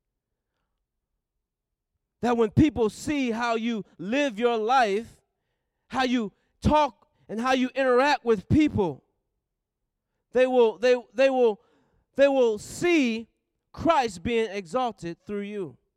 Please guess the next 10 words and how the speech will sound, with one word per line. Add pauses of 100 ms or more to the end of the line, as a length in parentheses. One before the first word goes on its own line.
(1300)
That
ultimately (200)
worship (520)
is
at
the
center
of (300)
your
life,